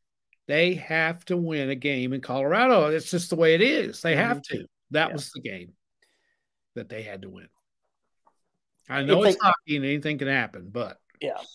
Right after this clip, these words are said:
Speaker 2: They're in big trouble.
Speaker 1: Yes,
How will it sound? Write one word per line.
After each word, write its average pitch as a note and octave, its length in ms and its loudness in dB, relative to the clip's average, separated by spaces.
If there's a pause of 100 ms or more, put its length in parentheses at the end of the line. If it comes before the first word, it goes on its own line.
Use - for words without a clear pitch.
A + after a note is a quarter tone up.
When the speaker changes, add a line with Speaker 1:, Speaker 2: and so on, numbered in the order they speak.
(400)
Speaker 2:
They're G#3+ 240 10
in F#3+ 80 4
big E3 200 6
trouble. G2 400 -10 (2000)
Speaker 1:
Yes, D#3 560 -2